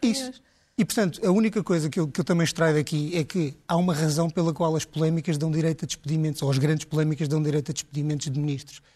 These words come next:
Speaker 1: É que os ministros, sob este tipo de pressão,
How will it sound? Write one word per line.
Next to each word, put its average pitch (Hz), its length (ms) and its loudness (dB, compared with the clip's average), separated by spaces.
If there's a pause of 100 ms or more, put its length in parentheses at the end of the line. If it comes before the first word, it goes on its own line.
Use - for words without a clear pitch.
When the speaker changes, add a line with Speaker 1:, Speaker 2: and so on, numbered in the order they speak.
(160)
Speaker 1:
É 147 80 -6
que - 100 -8
os 135 140 -2
ministros, 156 380 -2 (340)
sob 147 380 2
este 156 240 -2
tipo 147 200 -6
de - 80 -14
pressão, 131 460 -4